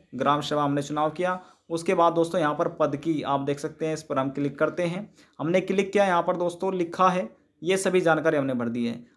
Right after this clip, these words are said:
यानी कि इस जनपद में, इस ब्लॉक में, इस ग्रामीण क्षेत्र में और ग्राम सभा में यानी अकबरपुर में आंगनबाड़ी कार्यकर्त्री पर यह पद खाली है,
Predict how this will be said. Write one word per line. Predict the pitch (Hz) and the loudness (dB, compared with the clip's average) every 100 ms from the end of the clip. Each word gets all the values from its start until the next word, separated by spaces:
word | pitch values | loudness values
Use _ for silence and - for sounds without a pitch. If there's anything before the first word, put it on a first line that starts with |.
| - | -2
यानी | 156 190 214 | 2 4 4
कि | 220 220 226 226 _ _ _ - | 2 2 0 -4 _ _ _ -2
इस | 190 190 | 0 2
जनपद | 190 151 160 165 185 190 | 2 4 2 4 2 2
में, | 175 175 - _ _ | 0 0 -4 _ _
इस | 170 165 | -6 -2
ब्लॉक | 175 147 151 180 180 | 0 2 4 4 4
में, | 151 151 156 | 0 -2 -4
इस | - 160 | -8 -8
ग्रामीण | 165 151 151 151 | -2 0 0 -2
क्षेत्र | 147 147 147 175 | -4 -4 0 0
में | 160 151 160 - _ _ - | 0 -2 -6 -14 _ _ 4
और | 165 170 | 6 6
ग्राम | 151 156 160 | 4 2 2
सभा | 160 143 151 | 0 2 2
में | |
यानी | 165 165 | 0 0
अकबरपुर | 170 143 160 160 165 | 0 2 0 0 -2
में | 160 165 170 - | 0 -2 -2 0
आंगनबाड़ी | 147 156 151 139 147 | 0 0 0 0 0
कार्यकर्त्री | 151 147 123 143 139 156 | 0 0 0 0 -2 -2
पर | 160 143 151 | 0 0 2
यह | 143 147 147 | 0 0 2
पद | 139 - | -2 -2
खाली | - 131 160 | -2 0 2
है, | 160 | 2